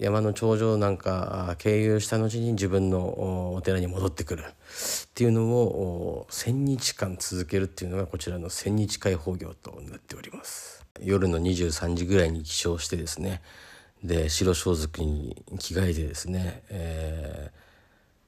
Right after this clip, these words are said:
最初に滝行をしてから、えー、提灯を持ってですね、えー、山道を歩いていくわけなんですけども、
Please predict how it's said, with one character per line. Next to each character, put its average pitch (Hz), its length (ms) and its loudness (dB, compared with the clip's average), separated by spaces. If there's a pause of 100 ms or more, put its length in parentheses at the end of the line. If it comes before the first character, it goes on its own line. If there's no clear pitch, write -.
(320)
最 95 260 2
初 85 120 0
に 80 80 2
滝 - 360 0
行 101 140 8
を 95 400 6
し - 140 -4
て 98 140 4
か - 160 -2
ら、 78 180 -4 (500)
え 85 100 0
ー、 78 60 -2
提 92 460 2
灯 85 80 2
を 80 60 0
持 82 120 2
っ 78 40 0
て 87 140 -6
で - 120 -8
す - 140 -8
ね、 92 240 -2 (960)
え 85 100 2
ー、 82 60 4
山 85 240 2
道 80 320 0
を 78 60 0
歩 82 140 2
い 80 60 0
て 80 100 -6
い 76 60 -4
く 80 80 -6
わ 78 100 -2
け 78 100 -6
な 78 100 -8
ん 76 60 -6
で 76 60 -8
す - 80 -12
け - 100 -14
ど 85 100 -14
も、 87 280 -4